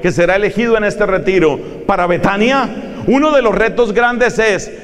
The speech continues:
cómo se pueden consolidar estructuras que representen una defensa real de niños y jóvenes.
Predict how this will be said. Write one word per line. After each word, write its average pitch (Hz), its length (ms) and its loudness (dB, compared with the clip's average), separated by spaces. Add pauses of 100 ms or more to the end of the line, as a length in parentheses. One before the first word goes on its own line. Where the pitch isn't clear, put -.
(160)
cómo 269 400 2
se 262 160 0
pueden 262 460 2
consolidar 208 600 2
estructuras 220 800 2 (200)
que 214 100 2
representen 240 760 2
una 247 160 2
defensa 262 600 2
real 220 1040 0
de 247 580 0
niños 277 440 2
y 262 60 0
jóvenes. 208 720 0